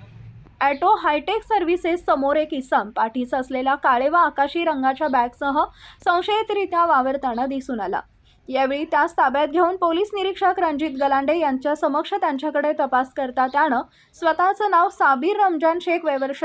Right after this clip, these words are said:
छत्तीस, वॉर्ड नंबर एकोणचाळीस, मिर्झा गालिब मार्ग, राजीव वॉर्ड, बुरानपूर, मध्य प्रदेश असं सांगितले.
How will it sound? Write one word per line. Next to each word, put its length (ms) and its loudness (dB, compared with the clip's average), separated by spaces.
छत्तीस, 380 -4
वॉर्ड 280 2
नंबर 340 2
एकोणचाळीस, 640 0
मिर्झा 380 -2
गालिब 420 -2
मार्ग, 260 -2
राजीव 440 2
वॉर्ड, 360 2
बुरानपूर, 520 0
मध्य 320 0
प्रदेश 380 -2
असं 220 -2
सांगितले. 500 -4